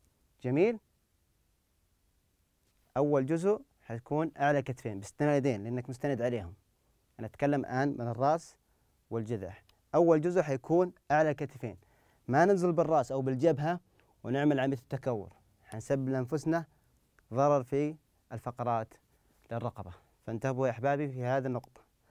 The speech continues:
أول جزء اتفقنا يكون أعلى الكتفين وليس الرأس. طيب، الآن يا أحبابي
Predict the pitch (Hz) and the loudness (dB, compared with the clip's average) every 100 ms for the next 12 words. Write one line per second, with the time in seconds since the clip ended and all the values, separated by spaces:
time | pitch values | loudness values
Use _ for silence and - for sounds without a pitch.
0 | _ _ _ 120 139 143 139 160 185 175 | _ _ _ 2 4 4 2 0 0 0
1 | 131 139 151 185 196 - _ _ _ _ | -2 -2 0 0 -2 -8 _ _ _ _
2 | _ _ - 120 147 143 - 139 151 143 | _ _ -14 -4 -2 -2 0 0 0 -2
3 | 131 120 113 127 127 123 131 127 - _ | -4 -10 -8 -4 -2 0 -2 -4 -14 _
4 | - 113 123 131 131 117 90 - - _ | -12 -6 -4 -2 -2 -2 -6 -12 -20 _
5 | _ _ _ _ _ _ - 151 107 - | _ _ _ _ _ _ 4 6 4 -8
6 | _ _ _ _ _ _ _ _ _ _ | _ _ _ _ _ _ _ _ _ _
7 | _ _ _ _ _ _ _ _ _ _ | _ _ _ _ _ _ _ _ _ _
8 | _ _ _ _ _ _ _ - 190 202 | _ _ _ _ _ _ _ 0 4 4
9 | 170 196 208 214 196 | 4 4 4 2 -2